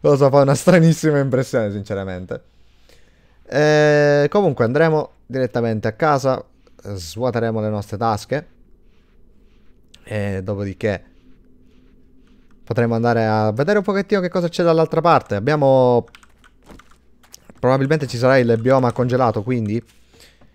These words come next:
o meglio innevato, meglio chiamarlo innevato perché non è proprio congelato.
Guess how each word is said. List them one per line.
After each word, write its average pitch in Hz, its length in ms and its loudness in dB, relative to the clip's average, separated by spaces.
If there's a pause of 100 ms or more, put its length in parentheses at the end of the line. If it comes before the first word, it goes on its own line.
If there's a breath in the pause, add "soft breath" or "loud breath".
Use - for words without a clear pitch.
(160 soft breath)
o - 60 -12
meglio 98 340 -2
innevato, 104 480 -4
meglio 98 180 -6
chiamarlo 95 300 -8
innevato 95 340 -10
perché 90 180 -14
non 90 160 -10
è 92 60 -10
proprio 87 240 -12
congelato. 98 500 -10